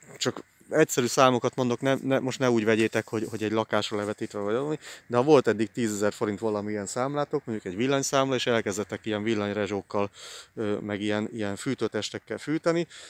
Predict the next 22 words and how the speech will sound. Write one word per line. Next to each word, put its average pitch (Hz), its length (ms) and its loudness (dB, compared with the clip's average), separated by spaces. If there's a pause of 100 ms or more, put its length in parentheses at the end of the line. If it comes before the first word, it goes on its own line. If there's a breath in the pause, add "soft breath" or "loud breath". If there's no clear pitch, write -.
ez - 80 -4
fölmegy 113 440 6
negyvenezer 104 540 0
forintra. 101 440 -4
Na 113 100 -2
most, 139 180 0
ha 147 100 4 (260)
ezt - 200 -4
meglökik 117 480 4
egy, 113 220 4
egy 117 420 0
emelt 117 320 4
díjas 104 280 0
számlával, 147 640 2 (380 loud breath)
akkor 135 260 2
negyvenezer 107 480 2
forint 123 280 0
egyből 110 240 4
fölmegy 107 340 2
nyolcvanra 110 560 2
vagy 92 160 -4
hatvanra, 131 560 0